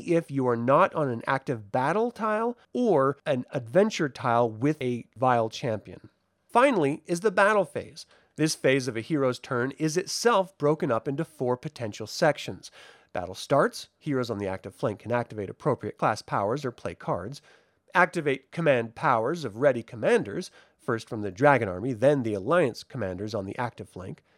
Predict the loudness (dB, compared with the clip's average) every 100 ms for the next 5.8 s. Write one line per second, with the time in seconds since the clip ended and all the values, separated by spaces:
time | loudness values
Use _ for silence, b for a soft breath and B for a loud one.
0 | b b b -4 2 2 2 -2 -6 -6
1 | -4 0 4 2 2 0 0 -2 -10 -8
2 | -6 -2 0 -2 -4 -12 -20 _ _ _
3 | _ -4 0 0 2 0 0 4 6 6
4 | 4 4 2 2 0 4 4 2 -2 -2
5 | 0 0 2 4 4 2 0 -6